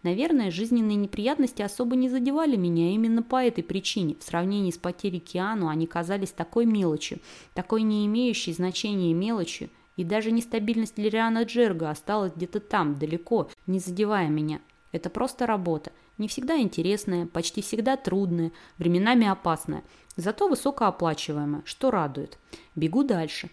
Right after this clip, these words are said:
постепенно ускоряясь. Вокруг дома широкая дорога. Вот на ней устраиваю свой забег, стараясь глубоко дышать и выбросить из головы все мысли. Получалось паршиво, как и всегда. И вот бегу я вся такая в стадии успокоения, и тут замечаю потрясающую картину.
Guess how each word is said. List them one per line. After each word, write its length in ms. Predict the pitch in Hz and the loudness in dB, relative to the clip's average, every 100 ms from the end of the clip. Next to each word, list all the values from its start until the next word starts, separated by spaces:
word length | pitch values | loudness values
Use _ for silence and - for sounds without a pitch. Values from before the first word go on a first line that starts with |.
| - | -10
постепенно 560 | - - 180 - 220 233 | -8 -6 -6 -2 2 2
ускоряясь. 680 | 226 - 214 185 143 - - - - | 0 -2 0 0 -2 -6 -12 -12 -2
Вокруг 380 | 190 226 196 | 2 2 2
дома 260 | 180 262 269 | 4 4 4
широкая 480 | - 180 208 220 220 | 0 -2 -2 -2 -2
дорога. 520 | 214 214 170 143 - - - | 0 2 2 0 -8 -14 -6
Вот 180 | 254 320 | -2 0
на 140 | 202 | 2
ней 300 | 180 233 240 | 4 4 2
устраиваю 520 | 175 - 185 208 208 | 0 -2 0 2 2
свой 260 | 170 - 190 | 0 -2 0
забег, 400 | 196 208 190 - | 0 0 0 -2
стараясь 380 | - 165 170 160 | -2 0 2 2
глубоко 440 | 175 170 180 196 | 2 2 2 0
дышать 420 | 160 151 208 233 | 0 -2 -2 -2
и 60 | 185 | -2
выбросить 480 | 175 208 214 170 170 | 0 0 0 -4 -6
из 80 | 151 | -4
головы 360 | 156 151 175 | -2 0 -2
все 220 | 202 - | -2 0
мысли. 420 | 208 190 175 160 - - - - | 4 4 2 -4 -12 -16 -20 -6
Получалось 500 | 202 220 226 320 294 | -2 0 2 2 0
паршиво, 560 | - 220 - - 156 143 | 0 0 0 -2 -2 -2
как 240 | - 202 | -4 -4
и 40 | 226 | -4
всегда. 480 | - 202 170 147 - _ _ | -4 -4 -2 -4 -8 _ _
И 60 | 185 | 2
вот 160 | 247 | 2
бегу 340 | 208 214 185 277 | 4 2 4 6
я 160 | 294 | 6
вся 160 | 254 247 | 4 0
такая 340 | 233 226 226 | 0 2 2
в 60 | 214 | 0
стадии 400 | - 214 214 196 | 0 0 2 0
успокоения, 880 | 185 - 185 - 196 190 180 160 147 | -2 -4 -4 0 2 2 4 2 0
и 40 | 180 | 0
тут 220 | - 285 | 2 4
замечаю 540 | 240 214 - 233 240 | 6 4 2 2 2
потрясающую 720 | 233 202 196 - 226 240 - 240 | 2 0 -2 2 2 2 2 0
картину. 580 | 247 247 - 208 147 | 0 0 0 2 2